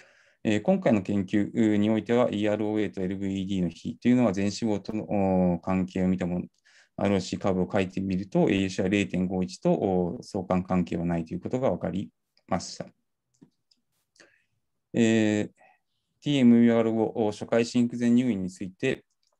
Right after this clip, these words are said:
えー、まあ、調整前は、まあ、えー、エムディー群で二十四パーセント、おー、これは二年間ですが、二十四パーセントの割合で心不全入院を起こし、エムエルシーディーでは三十一パーセント、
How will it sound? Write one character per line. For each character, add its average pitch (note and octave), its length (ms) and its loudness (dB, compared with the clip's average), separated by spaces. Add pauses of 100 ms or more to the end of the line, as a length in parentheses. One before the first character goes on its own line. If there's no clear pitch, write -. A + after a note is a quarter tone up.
(120)
え G2 420 2
ー、 - 20 2
ま G#2 80 0
あ、 - 20 0
調 A#2 220 0
整 B2+ 180 0
前 B2 240 4
は、 C3 300 2 (100)
ま F#2 320 -4
あ、 - 80 -8 (1300)
え F#2 260 -6
ー、 - 40 -2
エ G#2+ 60 2
ム A2+ 120 6
デ A2+ 100 4
ィ G#2 100 4
ー - 20 -10
群 G2+ 120 2
で B2 100 4
二 F#2+ 140 2
十 F#2+ 100 -4
四 F2 120 -2
パ F2 120 -4
ー E2 40 -2
セ - 160 -12
ン - 80 -8
ト、 - 260 -14
お F#2 260 0
ー、 F#2+ 200 -6
こ B2 80 2
れ A2 60 4
は G2+ 60 4
二 G2+ 80 6
年 A2 120 6
間 F2 160 0
で E2+ 60 -6
す - 120 -6
が、 B2+ 100 6
二 G2+ 140 2
十 F#2 140 -6
四 F#2 200 0
パ F#2 100 -4
ー F2+ 40 -4
セ F#2+ 120 -8
ン F2 40 -6
ト F2 80 -4
の F2 40 -2
割 G#2 200 -2
合 G#2 40 -2
で C#3 140 -4
心 F#2+ 240 -2
不 F#2 60 -2
全 F2+ 160 -2
入 F2 120 0
院 E2+ 80 -2
を - 60 -6
起 - 40 -20
こ - 100 -12
し、 - 400 -6
エ G2+ 80 -4
ム F#2 100 0
エ - 40 2
ル F#2 40 2
シ F#2 180 -4
ー F#2 40 -2
デ F#2 80 -2
ィ - 20 2
ー F#2 40 0
で A#2 60 2
は C#3 80 2
三 F#2+ 220 -2
十 F2 80 -4
一 F2 100 -12
パ - 100 -8
ー - 20 -10
セ - 140 -14 (1800)
ン F2 100 -2
ト、 - 240 -12